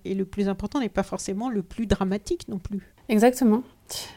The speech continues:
Speaker 2: Euh, et c'est pour ça que j'étais touchée par Stéphane Pauli, dont, dont, dont je parlais tout à l'heure. Lui est arrivé à l'antenne, euh,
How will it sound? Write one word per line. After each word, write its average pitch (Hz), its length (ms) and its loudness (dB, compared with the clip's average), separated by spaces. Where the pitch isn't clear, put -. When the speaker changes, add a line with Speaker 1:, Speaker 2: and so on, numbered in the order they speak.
Speaker 2:
Euh, 196 260 6
et 175 80 4
c'est - 80 -2
pour 202 140 2
ça 277 100 10
que 285 60 8
j'étais 214 180 4
touchée 202 300 -2
par 196 160 0
Stéphane 196 340 2
Pauli, 196 300 2
dont, 185 260 2
dont, 185 280 2
dont 180 180 2
je 180 100 -8
parlais 185 240 2
tout - 160 -8
à 214 60 4
l'heure. 247 180 8
Lui 190 420 2
est 202 120 0
arrivé 190 260 2
à 190 80 6
l'antenne, 185 720 4
euh, 175 40 -2